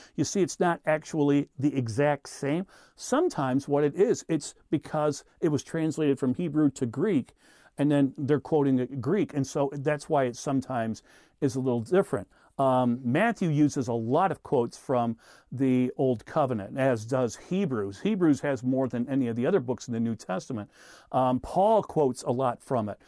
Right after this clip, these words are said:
But, um, the writers quote from all but, this is what's really interesting. In the New Covenant, the writers quote every single one of the Old Testament books outside of eight.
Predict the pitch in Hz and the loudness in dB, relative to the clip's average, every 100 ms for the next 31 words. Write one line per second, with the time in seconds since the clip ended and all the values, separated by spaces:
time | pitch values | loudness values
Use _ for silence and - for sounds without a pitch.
0 | - - 131 143 139 - 139 135 131 - | -20 -18 -2 0 2 2 2 2 0 -6
1 | 147 151 139 160 247 233 - - 240 190 | -2 0 2 2 2 0 -2 2 4 4
2 | - 165 151 170 269 320 208 - - _ | 0 -4 0 2 2 2 2 0 -10 _
3 | _ - 202 294 - 202 - 190 170 170 | _ 0 0 0 -2 -2 0 0 0 0
4 | - 160 - 110 - _ _ - 233 339 | -2 -6 -8 -12 -16 _ _ 0 2 4
5 | 370 339 - 180 139 98 - _ - 160 | 4 2 2 0 0 -4 -8 _ -4 0
6 | 139 165 226 339 339 - - - 240 160 | 2 2 2 2 0 -2 -10 -6 0 0
7 | 107 _ _ _ _ _ _ 175 233 311 | -2 _ _ _ _ _ _ -2 0 0
8 | - 254 208 180 156 131 139 127 151 190 | 0 -2 0 0 0 0 -2 -2 2 2
9 | 240 - 170 - 156 127 131 - - _ | 2 -2 -6 -6 -4 0 -2 -4 -20 _
10 | _ _ _ - 135 127 147 135 123 - | _ _ _ -6 -6 -4 -4 -2 -4 -4
11 | 123 95 - | -6 -6 -10